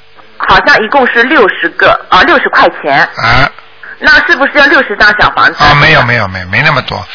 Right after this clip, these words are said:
Speaker 2: 烧十张给她吧，嗯。
Speaker 1: 哦，好，好，好。
Speaker 2: 好吧，嗯。
Speaker 1: 写，呃，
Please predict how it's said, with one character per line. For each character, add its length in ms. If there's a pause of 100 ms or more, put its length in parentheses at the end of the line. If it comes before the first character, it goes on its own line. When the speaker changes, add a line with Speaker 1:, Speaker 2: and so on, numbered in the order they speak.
(160)
Speaker 2:
烧 220
十 180
张 220
给 100
她 180
吧， 160 (160)
嗯。 180 (160)
Speaker 1:
哦， 460
好， 140
好， 140
好。 100
Speaker 2:
好 0
吧， 300 (180)
嗯。 80
Speaker 1:
写， 80
呃， 120